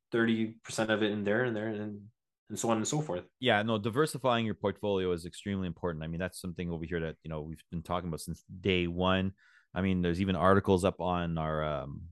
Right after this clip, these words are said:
Speaker 2: on our dot com, you know, on our, uh, w w w dot between plays dot com. I mean, just there alone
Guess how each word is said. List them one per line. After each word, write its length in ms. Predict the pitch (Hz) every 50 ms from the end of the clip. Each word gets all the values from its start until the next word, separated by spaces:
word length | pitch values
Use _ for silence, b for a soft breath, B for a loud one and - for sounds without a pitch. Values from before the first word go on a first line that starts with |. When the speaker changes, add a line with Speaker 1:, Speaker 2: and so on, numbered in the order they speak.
| - -
Speaker 2:
on 160 | 95 92 92
our 100 | 87 87
dot 320 | 87 90 95 95 95 -
com, 400 | - - 95 92 92 101 117 123
you 80 | 101 92
know, 80 | 92 90
on 100 | 90 87
our, 240 | 85 85 85 85
uh, 240 | 85 85 85 82 80 82 87 - _ -
w 140 | - 98 98
w 20 | 92
w 180 | 95 90 95
dot 320 | 87 92 90 92 92 - - 90 85
between 280 | 82 - - 101 98 -
plays 200 | 95 92 90 85
dot 240 | 90 87 85 80
com. 340 | - - 98 95 95 98 98 b b b b b b b b - -
I 100 | - 117
mean, 220 | 117 117 113 104 92
just 200 | 123 120 98 98
there 200 | 107 104 101 95
alone 380 | 95 95 95 95 92 92 87